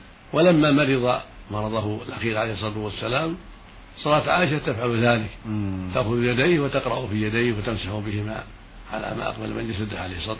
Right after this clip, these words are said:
Speaker 1: والسلام، عملا بها بما كان يعمله في الصحابة عليه الصلاة والسلام.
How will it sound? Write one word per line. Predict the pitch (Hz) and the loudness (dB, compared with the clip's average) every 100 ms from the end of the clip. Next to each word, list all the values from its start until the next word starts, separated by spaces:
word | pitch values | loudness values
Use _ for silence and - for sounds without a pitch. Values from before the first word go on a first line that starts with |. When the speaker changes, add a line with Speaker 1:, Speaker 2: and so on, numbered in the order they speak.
| 101 | -10
Speaker 1:
والسلام، | 92 117 117 117 110 101 - - - - - | -10 -8 -6 -4 -6 -10 -14 -16 -16 -12 -2
عملا | 156 151 139 | 2 4 4
بها | 127 117 | 2 0
بما | 120 117 117 | 0 -2 -2
كان | 117 | -2
يعمله | 113 113 113 110 101 | -2 -2 -2 -4 -6
في | 95 | -8
الصحابة | - - 113 98 | -8 -6 -8 -8
عليه | 101 104 | -10 -10
الصلاة | 95 - 101 | -12 -12 -12
والسلام. | 95 101 92 | -14 -14 -14